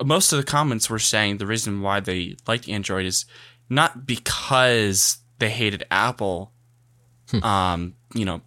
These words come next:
Speaker 1: they make good products. It's because they, like you said, said they oversell it and they overprice a lot of their stuff.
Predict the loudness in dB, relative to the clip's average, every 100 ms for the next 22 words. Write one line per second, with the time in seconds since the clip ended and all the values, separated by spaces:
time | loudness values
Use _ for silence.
0 | -4 0 2 0 0 -4 0 2 2 2
1 | -2 -6 -6 -6 -2 -2 0 -2 -4 -2
2 | 0 -2 -8 _ _ _ _ _ -2 -2
3 | 0 0 0 0 -2 -2 -2 -2 -4 -4
4 | -2 0 0 0 -2 -6 _ -20 -20 -8
5 | -4 -2 0 0 -2 0 0 0 -2 -2
6 | 0 0 -2 -2 0 0 2 2 0 -4
7 | -14